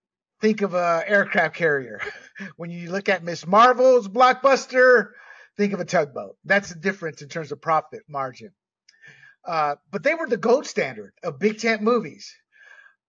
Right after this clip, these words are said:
And they lost what's made them successful. When you're checking the box for diversity, equity, inclusion, gender, whatever you want to throw in there that's politically correct,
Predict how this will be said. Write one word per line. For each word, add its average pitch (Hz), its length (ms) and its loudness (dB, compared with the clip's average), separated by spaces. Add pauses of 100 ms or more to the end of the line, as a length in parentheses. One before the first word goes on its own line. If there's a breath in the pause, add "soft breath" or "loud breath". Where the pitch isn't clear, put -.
And 208 140 0
they 208 120 6
lost 226 640 4
what's 202 240 0
made 196 240 -2
them 180 160 -10
successful. - 880 -4 (1080 soft breath)
When 165 200 -6
you're 214 220 0
checking 269 480 -2
the 233 80 2
box 226 400 0
for 180 160 -6
diversity, 160 960 2 (440)
equity, 170 720 -2 (260 soft breath)
inclusion, 165 920 -6 (720)
gender, 208 560 -2
whatever 311 420 4
you 262 140 -6
want 269 220 -2
to - 40 -6
throw 262 360 4
in 247 240 0
there 170 320 0 (120)
that's 190 200 -2
politically 240 500 0
correct, 220 560 2